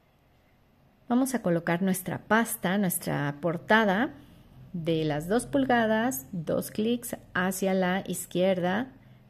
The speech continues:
metemos nuestra pasta bien hasta el fondo y ahora sí, troquelamos. Voy a, a parar un poquitito la cámara porque como es el cartoncito, pues los voy a mover mucho, porque sí tienes que hacer mucha presión.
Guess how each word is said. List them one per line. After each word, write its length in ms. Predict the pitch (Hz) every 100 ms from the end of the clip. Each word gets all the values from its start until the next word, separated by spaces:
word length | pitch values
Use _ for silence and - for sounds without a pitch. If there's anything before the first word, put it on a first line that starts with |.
| -
metemos 500 | 180 175 190 202 202
nuestra 420 | 175 - 170 156
pasta 380 | 165 156 - 143
bien 440 | 180 175 196 220
hasta 260 | 247 247 185
el 100 | 170
fondo 640 | - 170 175 170 214 349 - - _ _ _ _ _ _ _ _ _ _ _ _
y 160 | - 180
ahora 320 | 160 160 156
sí, 480 | - 247 294 381 - -
troquelamos. 840 | 202 196 196 202 170 135 127 165 -
Voy 240 | 185 233
a, 320 | 262 254 - -
a 300 | 160 147 143
parar 300 | 170 170 180
un 80 | 208
poquitito 480 | 196 175 175 170 202
la 140 | 190
cámara 420 | 170 185 208 233 -
porque 580 | 190 202 202 208 214 - - - _
como 240 | 185 196
es 160 | 254 302
el 140 | 359
cartoncito, 1040 | 277 170 170 - 156 170 190 175 175 180 220
pues 160 | 175
los 200 | 160 160
voy 140 | 175 185
a 60 |
mover 280 | 190 165 165
mucho, 420 | 170 165 165 -
porque 280 | - - -
sí 140 | -
tienes 320 | 170 190 208 -
que 100 | 202
hacer 220 | - 165
mucha 320 | 165 - 160
presión. 420 | 139 127 - -